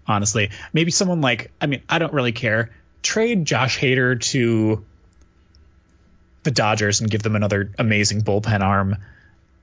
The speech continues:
and get, like, Edwin Rios and free him so he can play or something like that. I would love to see someone like Edwin Rios. Um, I know this isn't solving the third base problem, but solving the first base problem potentially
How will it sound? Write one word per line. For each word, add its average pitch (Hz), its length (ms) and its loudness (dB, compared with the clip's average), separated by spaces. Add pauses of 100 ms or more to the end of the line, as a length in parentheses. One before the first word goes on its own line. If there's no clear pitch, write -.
(220)
and 147 120 0
get, 139 140 -2
like, 123 220 0
Edwin 117 280 -2
Rios 95 420 -2
and 107 100 -6
free 107 240 0
him 98 200 -2
so 107 140 0
he 104 140 0
can 98 160 -4
play 101 360 -2 (140)
or 117 80 0
something 104 320 -2
like 92 240 -2
that. 85 180 0
I - 80 0
would 127 140 0
love 117 140 -2
to 117 60 -2
see 139 120 -2
someone 113 240 0
like 95 160 -2
Edwin 101 300 -2
Rios. 92 540 0 (420)
Um, 101 400 0 (300)
I 135 80 0
know 127 340 2
this 139 220 -2
isn't 123 340 -4
solving 110 400 0
the 107 80 0
third 113 240 -2
base 101 220 -2
problem, 104 400 -2
but 101 180 -4
solving 113 300 0
the 98 80 -4
first 135 240 -2
base 113 180 0
problem 98 380 -2
potentially 104 640 0